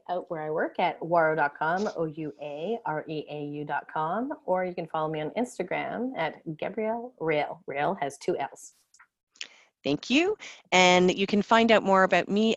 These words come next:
Speaker 2: at go camp dot pro or email me directly at beth at go camp dot pro. And I'm in, on Instagram at Topaz Faye, F A E. So Ruby, what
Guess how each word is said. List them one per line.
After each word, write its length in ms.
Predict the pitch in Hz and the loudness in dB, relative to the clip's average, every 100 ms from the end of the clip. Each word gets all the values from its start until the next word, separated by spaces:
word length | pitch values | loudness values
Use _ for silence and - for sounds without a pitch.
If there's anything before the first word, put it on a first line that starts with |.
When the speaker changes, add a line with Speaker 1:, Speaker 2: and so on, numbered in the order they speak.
| - | -2
Speaker 2:
at 180 | 151 - | -4 0
go 120 | 185 | -2
camp 320 | - 180 - | 0 -2 0
dot 180 | 156 147 | -2 -2
pro 420 | - 220 226 226 220 | -4 0 0 0 -2
or 200 | - 151 - | 0 0 0
email 240 | 170 160 | 0 0
me 140 | 151 147 | 0 -2
directly 400 | 165 190 - 185 | -2 -2 0 -2
at 120 | - | 0
beth 260 | 170 226 - | -2 -2 -4
at 140 | 208 - | -4 -2
go 100 | 220 | -4
camp 300 | - 220 - | -2 -4 -2
dot 180 | 214 - | -4 -4
pro. 360 | - 220 220 220 - - _ | -4 -2 -2 -6 -14 -20 _
And 180 | 165 160 | -2 0
I'm 80 | 151 | 2
in, 160 | 156 - _ _ 185 | -2 -6 _ _ 0
on 160 | 220 - | 0 0
Instagram 680 | 180 - 170 156 147 147 147 _ - | -4 -4 -4 -2 0 0 -4 _ -14
at 280 | 135 139 - - | -12 -12 -14 -10
Topaz 460 | - 156 147 143 - | -6 -2 -2 -2 -6
Faye, 260 | - 117 - - - | -8 -8 -8 -16 -8
F 120 | 147 - - | -8 -6 -6
A 160 | 127 - | -6 -6
E. 140 | 76 - - _ - - | -14 -16 -20 _ -20 -20
So 160 | - 226 | 2 4
Ruby, 400 | 247 311 262 - - | 6 6 6 2 -4
what 280 | 196 226 | 2 4